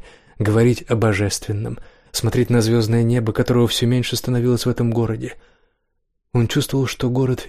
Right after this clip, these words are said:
иссушает и соблазняет его, вбирает в себя, что прав был прозорливый Авва.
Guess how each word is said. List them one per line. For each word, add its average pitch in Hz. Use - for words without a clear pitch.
иссушает 135
и 123
соблазняет 107
его, 113
вбирает 110
в -
себя, 110
что -
прав 113
был 98
прозорливый 101
Авва. 95